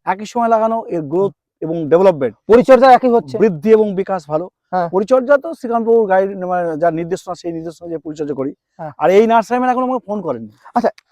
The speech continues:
Speaker 2: এইবার দেখছি এখানে মুসি এসছে মনে হয়।
Speaker 1: হুম।
Speaker 2: এগুলো
Speaker 1: মুচি
Speaker 2: কি
Speaker 1: এসছে।
Speaker 2: মুসি?
Speaker 1: হ্যাঁ, মুচি, মুচি এসছে। আ,
Speaker 2: আচ্ছা।
Speaker 1: উনিশটা গাছ এসছে।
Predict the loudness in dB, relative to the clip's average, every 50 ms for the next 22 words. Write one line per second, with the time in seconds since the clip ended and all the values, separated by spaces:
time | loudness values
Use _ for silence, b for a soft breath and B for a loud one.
0 | _ 0 2 2 4 4 4 4 4 4 0 0 0 _ -8 -4 -2 -2 -2 -2
1 | -2 -2 0 0 -2 -2 -2 -2 -2 -2 -2 -2 -8 -10 -10 -10 -12 -12 -12 -12
2 | -12 -12 -14 _ _ _ -4 -2 2 4 4 6 6 4 2 0 0 0 -2 -4
3 | -4 -8 _ _ 0 2 2 2 2 2 2 0 0 -4 -6 -6 -6 -10 -12 -4
4 | -2 0 0 2 2 2 2 4 4 4 4 4 6 6 6 6 4 0 0 -2
5 | -8 -20